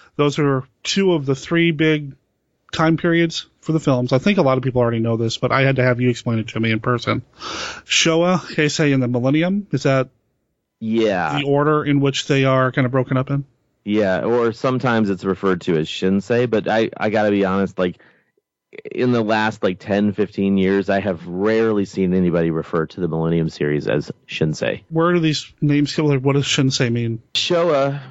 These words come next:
Speaker 2: and Heisei both refer to the Emperor
Speaker 1: Oh, that's right. Okay.
Speaker 2: in power.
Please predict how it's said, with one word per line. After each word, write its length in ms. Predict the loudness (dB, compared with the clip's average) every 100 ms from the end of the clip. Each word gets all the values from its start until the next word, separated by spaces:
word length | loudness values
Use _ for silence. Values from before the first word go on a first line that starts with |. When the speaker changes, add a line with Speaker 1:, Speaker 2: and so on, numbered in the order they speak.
| -20 _
Speaker 2:
and 280 | 0 2 2
Heisei 720 | 0 0 0 0 0 2 2
both 260 | 0 -2 0
refer 540 | -2 -2 0 0 0
to 240 | -2 -2 0
the 240 | 0 -2
Emperor 600 | -2 -2 0 0 0 -2 -8 -4 2
Speaker 1:
Oh, 140 | 4
that's 200 | 4 2
right. 260 | 0 -2 -4
Okay. 180 | -4
Speaker 2:
in 100 | -4
power. 460 | -4 -2 0 2